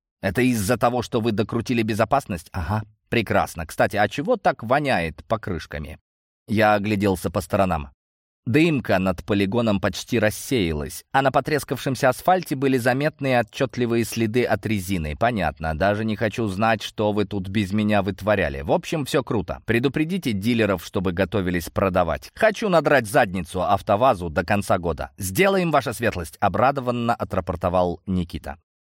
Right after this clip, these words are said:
"И задействуйте автоблогеров, говорят, они продаются ничуть не хуже женщин древней профессии", строго произнес я и направился обратно в офисное здание завода.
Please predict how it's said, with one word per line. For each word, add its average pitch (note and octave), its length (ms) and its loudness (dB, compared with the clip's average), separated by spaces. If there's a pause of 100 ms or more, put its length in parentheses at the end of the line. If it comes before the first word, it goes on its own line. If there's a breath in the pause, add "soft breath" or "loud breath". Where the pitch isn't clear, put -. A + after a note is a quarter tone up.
(180)
"И C#3+ 80 4
задействуйте F3 800 4
автоблогеров, C#3 680 2
говорят, C3+ 380 2
они B2+ 160 0
продаются B2 560 0
ничуть A2+ 340 -2
не G#2 100 -2
хуже G#2 320 0
женщин G2+ 520 0
древней F#2+ 360 0
профессии", E2 640 -6
строго E2 360 -4
произнес E2+ 480 -4
я F3 180 2
и C#3+ 80 -4
направился C#3 640 2
обратно G2+ 380 0
в F#2+ 80 -2
офисное F2 540 -2
здание E2+ 540 -2
завода. D#2+ 500 -4